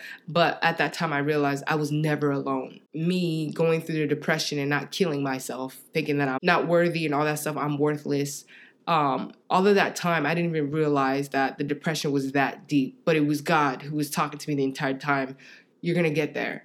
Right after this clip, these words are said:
'Cause I used to say all the time, "You know what? I'm gonna get up and go and do all that stuff." But it's like, when I looked back at it, at that situation, I realized, what really did made you keep pushing through? You coulda really just been like, "Whatever," you know? But it was like, it was God reading the word.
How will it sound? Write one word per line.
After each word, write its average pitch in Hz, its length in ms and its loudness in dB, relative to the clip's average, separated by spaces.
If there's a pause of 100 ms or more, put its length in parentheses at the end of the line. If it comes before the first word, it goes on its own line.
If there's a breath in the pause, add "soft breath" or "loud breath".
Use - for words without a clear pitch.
(120)
'Cause 180 120 0
I 185 100 8
used 220 200 4
to - 60 -6
say 226 80 4
all 196 120 4
the 196 60 2
time, 190 360 2
"You 185 140 4
know 208 80 8
what? 208 260 4
I'm 180 80 -2
gonna 175 120 0
get 185 200 2
up 190 120 -2
and 170 120 -4
go 180 220 2
and 170 100 -2
do 175 120 2
all 165 100 0
that 170 100 -2
stuff." 165 160 -4
But 165 100 0
it's 170 140 -2
like, 160 200 0
when 160 200 -2
I 156 120 2
looked 165 440 -4
back 160 320 0
at 143 160 0
it, 143 260 -2 (680)
at 151 140 0
that 156 140 2
situation, 156 580 -2
I 147 120 0
realized, 143 720 0 (240)
what 294 280 0
really 196 200 4
did 165 240 0
made 139 220 2
you 139 80 4
keep 139 240 -4
pushing 143 300 -4
through? 139 140 0
You 156 160 0
coulda 160 200 0
really 147 260 2
just 135 220 -4
been 131 80 -4
like, 131 220 -2
"Whatever," 123 580 -2 (420)
you 180 120 4
know? 180 340 0 (320 soft breath)
But 196 100 2
it 190 40 10
was 180 120 4
like, 160 160 4
it 170 120 -2
was 151 140 -2
God 143 380 2
reading 165 240 2
the 147 80 4
word. 139 420 2